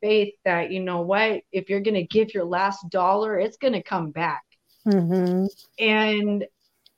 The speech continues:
Speaker 1: it was later on that day, I ended up getting, um, you know, fifty dollars that was just randomly sent to me. And so, eh, I just knew that I would be taken care of, you know. Um, I also gave, you know,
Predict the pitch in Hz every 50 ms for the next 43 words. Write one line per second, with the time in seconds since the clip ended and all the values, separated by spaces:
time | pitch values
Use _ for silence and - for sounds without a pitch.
0 | _ - 214 214 220 220 220 214 190 202 226 226 233 220 220 220 214 202 202 202
1 | 208 196 185 180 175 - 226 247 240 226 226 208 208 214 220 226 220 220 214 202
2 | 202 202 202 - - 208 196 196 202 196 196 196 190 190 190 - - 180 180 175
3 | 175 170 170 170 170 - 175 185 175 165 165 160 160 160 147 - - 220 214 214
4 | - 208 202 226 233 247 233 214 185 170 160 156 - - - 165 165 180 170 143
5 | 160 180 170 170 170 160 - 170 165 - 160 170 165 165 165 165 165 165 160 160
6 | 156 151 - - 175 160 - - - - 170 160 156 151 147 147 147 175 - -
7 | 175 175 175 175 170 165 165 170 170 _ _ _ _ _ _ _ _ _ - -
8 | - 220 208 202 170 - - - _ _ _ _ _ _ _ _ - - 226 202
9 | 196 202 202 196 196 202 190 - - - 202 202 233 240 240 226 214 214 190 185
10 | 185 - - 185 185 190 185 185 180 170 - - 185 180 180 - 175 170 160 -
11 | - 185 180 175 170 151 147 151 143 147 - 180 175 175 170 165 160 165 160 160
12 | - - 175 175 175 175 175 170 - - 190 190 190 190 190 190 - 190 190 175
13 | - 202 196 190 190 180 190 - 185 175 175 170 170 165 170 165 165